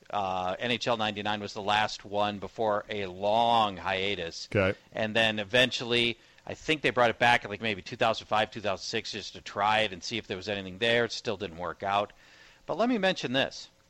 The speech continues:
Speaker 1: You're familiar with, um, the N F L Blitz,
Speaker 2: Yes.
Speaker 1: over-the-top, ridiculous football game.
Speaker 2: Sort of the N F L version of N B A Jam.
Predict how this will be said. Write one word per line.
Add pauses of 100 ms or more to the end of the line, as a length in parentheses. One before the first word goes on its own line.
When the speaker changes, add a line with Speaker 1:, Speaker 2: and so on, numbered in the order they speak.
(420)
Speaker 1:
You're
familiar
with, (180)
um, (200)
the (120)
N
F
L (160)
Blitz, (520)
Speaker 2:
Yes.
Speaker 1:
over-the-top,
ridiculous
football
game.
Speaker 2:
Sort
of
the
N
F
L
version
of
N
B
A
Jam.